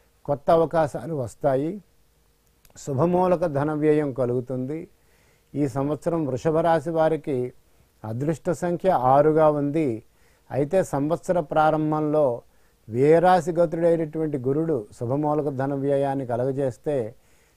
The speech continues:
తదుపరి అంటే మే ఒకటవ తేదీ నుండి జన్మరాశి యందు గురుడి యొక్క సంచారం మూలంగా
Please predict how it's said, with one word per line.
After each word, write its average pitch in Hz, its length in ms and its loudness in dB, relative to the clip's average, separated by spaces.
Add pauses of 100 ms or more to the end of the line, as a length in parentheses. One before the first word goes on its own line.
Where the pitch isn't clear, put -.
(160)
తదుపరి 165 520 2
అంటే 139 360 -2
మే 131 180 0
ఒకటవ 156 360 0
తేదీ 143 260 0
నుండి 139 460 -2 (520)
జన్మరాశి 175 720 2
యందు 180 340 -2
గురుడి 160 360 0
యొక్క 170 200 -2
సంచారం 143 600 -2
మూలంగా 135 600 -2